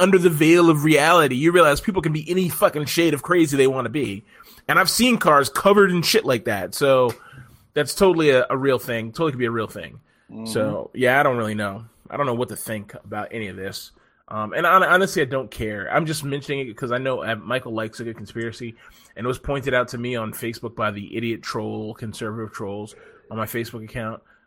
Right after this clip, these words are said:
Speaker 1: I don't believe it. I'm just, you know, kind of think it's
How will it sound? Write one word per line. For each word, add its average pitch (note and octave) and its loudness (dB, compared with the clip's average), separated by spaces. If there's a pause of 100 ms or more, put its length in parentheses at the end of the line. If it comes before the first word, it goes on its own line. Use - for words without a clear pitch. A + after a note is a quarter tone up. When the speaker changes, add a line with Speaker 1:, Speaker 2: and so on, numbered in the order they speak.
(240)
Speaker 1:
I C#3+ 4
don't C#3+ 0
believe C3 -2
it. C3+ -4 (720)
I'm B2+ -4
just, A#2+ -6
you A#2 -8
know, A2 -10 (600)
kind C#3 0
of B2+ -4
think A#2+ -10
it's - -12